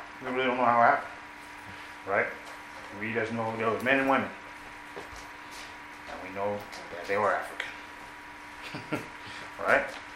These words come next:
The first people on earth. Right? And then everything started to grow from there. So,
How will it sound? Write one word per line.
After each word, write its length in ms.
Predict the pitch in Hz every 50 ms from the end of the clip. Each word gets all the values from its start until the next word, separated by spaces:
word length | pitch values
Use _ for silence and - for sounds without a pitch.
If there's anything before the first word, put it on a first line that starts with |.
| - - - - - -
The 80 | - 101
first 340 | - - 127 120 117 120 -
people 240 | 175 185 170 - - - - - - - - - -
on 140 | 113 113
earth. 260 | 120 - - 123 - - - - - - - - - - - - - - - - - - - - - - - -
Right? 200 | 101 107 127 - - - - - - - - - - -
And 120 | - 110 98
then 100 | 104 101 98 95 104
everything 320 | 110 113 113 - 120 113
started 280 | - - 110 110 110 104
to 60 | 107
grow 220 | 98 110 110 107
from 180 | 104 - - 101
there. 80 | 95 90 - - - - - - - - - - - - - - - - - - - - - - - - - - - - - - - - - - - - - - -
So, 540 | - - - 127 117 113 110 110 107 107 104